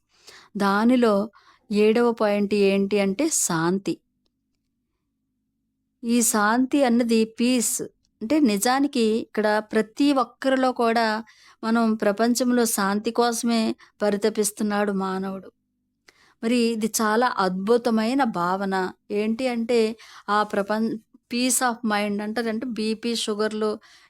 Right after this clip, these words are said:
ఎటువంటి, మనం ఎప్పుడైతే పీస్‌ఫుల్‌గా ఉంటామో మనకి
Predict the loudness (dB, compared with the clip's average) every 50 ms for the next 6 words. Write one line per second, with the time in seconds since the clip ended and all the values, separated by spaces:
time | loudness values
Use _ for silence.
0 | -8 -6 -4 -2 -2 0 0 0 0 0 0 -2 -2 -4 _ _ _ _ _ _
1 | _ _ _ _ _ _ _ -6 -4 0 2 2 2 2 2 2 2 2 2 2
2 | 2 2 4 4 2 0 -2 -2 -2 -2 0 -2 -2 -2 -2 -2 0 0 0 0
3 | 0 -2 -4 -4 -2 -2 -2 -2 -4 -6 -6 -8 -10 _ _ _ -20 -14 -8 -6
4 | -4 -4 -4 -2 -2 0 0 -2 -4